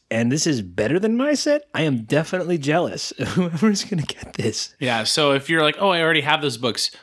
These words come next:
Speaker 2: but do you have them with the foil cover?
Speaker 1: No, you definitely don't.
Speaker 2: Anyone who's played Magic knows the foil cards.
Speaker 1: Listen, I'll say this.
Speaker 2: They're better.
Speaker 1: In third edition, they,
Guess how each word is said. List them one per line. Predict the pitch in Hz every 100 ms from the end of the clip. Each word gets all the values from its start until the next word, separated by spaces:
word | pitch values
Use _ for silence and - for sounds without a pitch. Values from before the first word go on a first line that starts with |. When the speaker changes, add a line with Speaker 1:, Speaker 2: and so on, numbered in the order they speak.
| _
Speaker 2:
but | - 151
do | 165
you | 175
have | 135 120 135
them | 151
with |
the | 135
foil | 120 120 104
cover? | - 101 104 143 -
Speaker 1:
No, | 113 104
you | 104
definitely | 117 120 107
don't. | 95
Speaker 2:
Anyone | 156 160 165
who's | 160 -
played | 160 147
Magic | 127 123 120 120
knows | 117 107
the | 113
foil | - 107 107
cards. | - 98 98 98 - - -
Speaker 1:
Listen, | 190 180 160
I'll | 156
say | - 165
this. | 151 123
Speaker 2:
They're | 113
better. | 107 104 98 _
Speaker 1:
In | 165 151
third | 170 175
edition, | 165 151 151 151 160 _ -
they, | 131 -